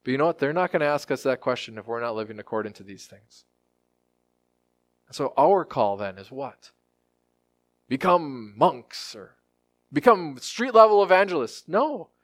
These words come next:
Our call is to live out the truths of Scripture. That mi-, you might be called to be a monk. I don't know. You might be called to be a street level evangelist. Maybe.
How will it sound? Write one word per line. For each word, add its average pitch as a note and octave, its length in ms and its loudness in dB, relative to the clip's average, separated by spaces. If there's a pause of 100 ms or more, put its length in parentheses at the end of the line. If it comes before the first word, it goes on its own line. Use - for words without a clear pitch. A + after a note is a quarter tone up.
(440)
Our A#3+ 240 8
call A3 380 4
is G3+ 140 -4
to F#3 140 2
live C#3+ 420 2 (100)
out C#3 380 4
the F#3+ 80 -4
truths G#3 500 -6
of A#3+ 100 -10
Scripture. - 500 -8 (280)
That F#3 200 6
mi-, F3 220 2
you F3+ 140 -2
might F#3 240 6
be B3+ 80 -4
called C3+ 240 0
to B2+ 80 -14
be A2+ 120 -8
a G2+ 60 -12
monk. G2 280 -20 (120)
I B2 60 -6
don't F3+ 200 -4
know. - 280 -18 (1600)
You B2+ 100 -12
might D#3 160 0
be G3+ 100 -10
called D#3 280 4
to D#3 60 -6
be C3+ 100 -6
a C#3 60 -4
street C3+ 200 -6
level A#2+ 260 -4
evangelist. E3+ 600 -6
Maybe. G#3 580 -6